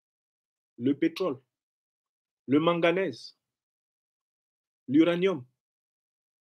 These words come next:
le cobalt, le coltan.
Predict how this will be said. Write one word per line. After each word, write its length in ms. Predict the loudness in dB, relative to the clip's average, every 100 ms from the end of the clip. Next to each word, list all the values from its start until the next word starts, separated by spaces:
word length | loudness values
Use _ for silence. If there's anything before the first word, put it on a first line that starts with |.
| _ _ _
le 160 | -2 -2
cobalt, 760 | 0 0 0 -4 -12 -18 -18 _ _ _ _ _ _ _ _ -8
le 100 | -8
coltan. 500 | -4 -2 -2 -4 -10